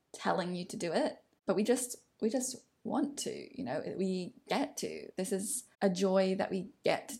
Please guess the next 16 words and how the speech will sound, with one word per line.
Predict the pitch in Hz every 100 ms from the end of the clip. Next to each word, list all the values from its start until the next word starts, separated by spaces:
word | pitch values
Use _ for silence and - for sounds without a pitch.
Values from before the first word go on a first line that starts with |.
| -
to | - 190 175
really | 175 190 185 180 -
take | - 180 -
care | - 196 190 -
of | 190 180 202
this | - 180
body | - 202 - 98 247 - _ _ _ _ _
that | - - -
functions | - - 220 220 - 226 214 220 214
and | 185 190
keeps | - - -
us | 190 -
moving | 196 190 190
around | 180
this | 180 196 -
world | 220 240 240 240 233 226 214